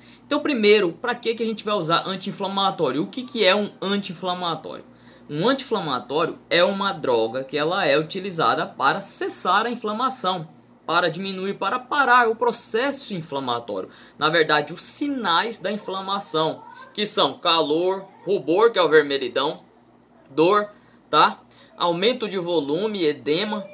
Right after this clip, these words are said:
tá? Que é o inchaço, e a perda da função que pode ocorrer nos casos de processo inflamatório muito grave, tá certo? Então, a gente vai utilizar anti-inflamatório pra diminuir esse processo inflamatório, toda essa resposta inflamatória,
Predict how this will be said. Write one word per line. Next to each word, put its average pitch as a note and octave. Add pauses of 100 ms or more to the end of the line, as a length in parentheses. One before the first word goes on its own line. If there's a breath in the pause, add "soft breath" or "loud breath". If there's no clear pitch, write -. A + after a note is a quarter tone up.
(120)
tá? D#3+ (260 loud breath)
Que D3+
é D3
o C#3+
inchaço, D3 (260 soft breath)
e A#3+
a A#3+
perda A#3+
da A3+
função A3+
que C4+
pode G3+
ocorrer A3
nos A3+
casos F3
de F3+
processo D#3
inflamatório D3
muito D#3
grave, A2+ (340 soft breath)
tá B2
certo? F#3 (220 loud breath)
Então, B3 (120)
a F3+
gente G#3+
vai A3+
utilizar F#3
anti-inflamatório F#3
pra A3
diminuir A3
esse B3
processo G#3+
inflamatório, E3+ (320 loud breath)
toda G#3
essa G3+
resposta E3+
inflamatória, G#3